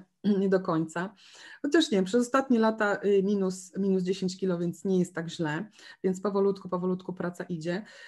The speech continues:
Em, ale to jest, wiecie, to jest tak, że mamy w sobie pamięć naprawdę poprzednich pokoleń i dopiero teraz, kiedy na przykład babcia mi poopowiadała właśnie, że jak w, podczas wojny właśnie gdzieś tam się chowali w piwnicach, że jedli rzepę, że był taki głód,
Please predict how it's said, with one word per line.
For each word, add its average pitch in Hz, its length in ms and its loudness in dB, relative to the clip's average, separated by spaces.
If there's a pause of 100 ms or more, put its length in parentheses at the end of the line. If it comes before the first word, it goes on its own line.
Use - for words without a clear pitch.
(140)
Em, 185 420 0
ale 196 240 2
to 196 120 0
jest, 220 280 -2
wiecie, 196 240 -10
to 190 60 0
jest 190 160 -4
tak, 196 180 -2
że 190 320 -2
mamy 208 320 0
w 214 60 -6
sobie 214 240 0
pamięć 226 400 -2
naprawdę 214 360 -2
poprzednich 202 500 -4
pokoleń 175 640 -2
i 190 280 0 (560)
dopiero 214 300 4
teraz, 226 320 2
kiedy 208 160 2
na 196 80 -2
przykład 196 240 -4
babcia 196 300 -2
mi 190 160 2
poopowiadała 185 680 -2
właśnie, 180 440 -2
że 175 160 -6
jak 175 280 -10 (220)
w, 185 100 -4
podczas 185 380 -4
wojny 185 300 2
właśnie 180 260 -6
gdzieś 180 120 -8
tam 180 120 -4
się 180 120 -8
chowali 180 340 -6
w 185 40 -18
piwnicach, 180 540 0
że 180 120 -2
jedli 175 260 -2
rzepę, 175 380 -4
że 175 80 -6
był 175 120 -8
taki 175 240 -8
głód, 180 360 0